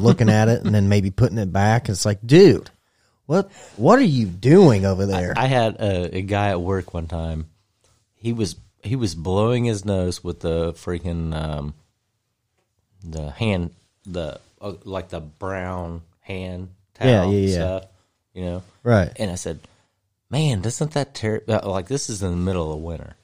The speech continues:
Speaker 1: Right.
Speaker 2: And I said, "Doesn't that tear up your nose?" And he goes, "No, it's all right," you know? And then, like, a couple of days later, he comes over to me and goes, "You know what?" 'Cause I said I would just use toilet paper,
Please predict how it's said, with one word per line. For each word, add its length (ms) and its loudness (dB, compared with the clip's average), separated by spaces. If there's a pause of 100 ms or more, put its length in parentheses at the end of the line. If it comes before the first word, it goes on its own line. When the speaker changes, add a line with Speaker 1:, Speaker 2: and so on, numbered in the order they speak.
Speaker 1:
Right. 400 0
Speaker 2:
And 120 -12
I 60 -12
said, 340 -10
"Doesn't 320 -6
that 160 -4
tear 200 0
up 120 -4
your 120 -2
nose?" 520 -6 (400)
And 100 -4
he 60 -2
goes, 280 -6 (600)
"No, 220 -2
it's 140 -8
all 60 -10
right," 260 -16 (540)
you 100 -12
know? 340 -8
And 180 -6
then, 380 -4 (320)
like, 340 -8
a 100 -12
couple 280 -6
of 60 -6
days 280 -2
later, 280 -4
he 220 -8 (760)
comes 240 -8
over 180 -8
to 140 -18
me 120 -8
and 80 -10
goes, 160 -10 (220)
"You 120 -4
know 120 -2
what?" 300 -4 (220)
'Cause 220 -6
I 100 0
said 220 -2
I 160 2
would 200 -4
just 240 -8
use 160 -8
toilet 360 -4
paper, 280 -12